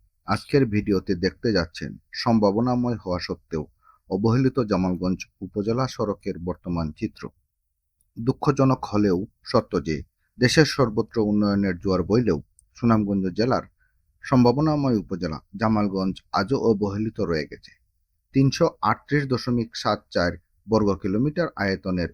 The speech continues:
এই উপজেলার অর্থনৈতিক গুরুত্ব দিন দিন বাড়ছে। এখানে নতুন নতুন মিল ও ইন্ডাস্ট্রি গড়ে উঠলেও অবকাঠামোগত, বিশেষ করে সড়ক যোগাযোগের ক্ষেত্রে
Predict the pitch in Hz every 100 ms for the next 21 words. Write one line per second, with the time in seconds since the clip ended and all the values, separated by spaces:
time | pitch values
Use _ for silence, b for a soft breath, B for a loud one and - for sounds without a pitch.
0 | - 101 95 120 123 123 71 - _ _
1 | - 110 170 165 160 131 113 113 107 98
2 | 90 95 92 87 82 95 - - _ _
3 | _ _ - 104 - 127 120 104 - 104
4 | 104 113 127 110 104 120 - - 107 104
5 | 104 113 120 - 90 85 b b - 107
6 | 123 135 123 - 76 71 - 104 104 113
7 | 147 165 156 120 - 78 - _ _ _
8 | _ 107 - 160 - - 82 - _ -
9 | - 135 135 123 - _ _ 107 117 117
10 | 101 98 98 - 165 -